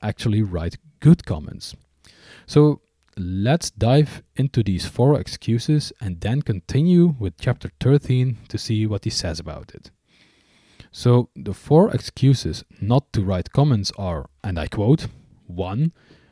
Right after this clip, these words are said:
good code is self-documenting. Two, I don't have time to write comments. Three, comments get out of date and become misleading. And four, the comments I have seen are worthless,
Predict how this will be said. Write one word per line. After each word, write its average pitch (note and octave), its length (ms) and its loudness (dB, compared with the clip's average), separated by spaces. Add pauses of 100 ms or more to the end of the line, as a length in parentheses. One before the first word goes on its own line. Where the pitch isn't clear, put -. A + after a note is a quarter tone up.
(280)
good - 240 6
code A#2 420 2
is - 220 -6
self-documenting. F2+ 1120 -4 (580)
Two, A2+ 300 -2 (520)
I C3+ 100 0
don't F2 180 -6
have - 240 -10
time D3 240 4
to A2+ 100 0
write F2 260 -6
comments. - 520 -12 (440)
Three, G#2 440 -6 (500)
comments F#3 420 2
get - 200 -8
out G#2 160 -2
of E2+ 140 -6
date A#2 320 4 (200)
and E3+ 120 2
become E2+ 340 -4
misleading. A2 640 4 (440)
And - 180 -20
four, C3 520 0 (600)
the - 80 -10
comments C3+ 380 2
I F2 140 -8
have D#2+ 180 -8
seen C3+ 440 2 (140)
are G#2 160 -2
worthless, F2 720 0